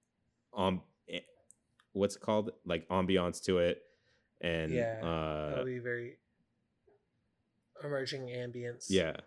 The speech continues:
Speaker 1: Um, and then there could be, like, uh, we'll, we could do, like, a more sci-fi book and have, like, more, like, electronica music. In, like, um, the murder mystery, it could be, like,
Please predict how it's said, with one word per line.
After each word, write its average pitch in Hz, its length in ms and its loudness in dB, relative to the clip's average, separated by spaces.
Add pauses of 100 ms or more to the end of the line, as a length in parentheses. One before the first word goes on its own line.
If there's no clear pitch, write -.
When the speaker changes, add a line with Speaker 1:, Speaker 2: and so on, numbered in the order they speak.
(200)
Speaker 1:
Um, 82 460 -2
and 90 120 2
then 85 220 2
there 85 160 2
could 80 240 -2
be, 85 140 0
like, 82 440 0 (800)
uh, 85 260 2
we'll, 104 320 6
we 107 140 4
could 98 120 0
do, 104 120 6
like, 101 180 6
a 101 120 6
more 95 480 6
sci-fi 95 800 4
book 85 500 2 (180)
and 85 140 -4
have, 82 240 -2
like, 82 160 -2
more, 85 260 0
like, 80 280 -2
electronica 82 680 -2
music. 82 540 -2 (480)
In, 101 240 8
like, 92 340 4 (640)
um, 87 480 0
the 87 100 2
murder 107 280 8
mystery, 87 720 2
it 85 120 0
could 87 120 0
be, 87 100 2
like, 80 320 -2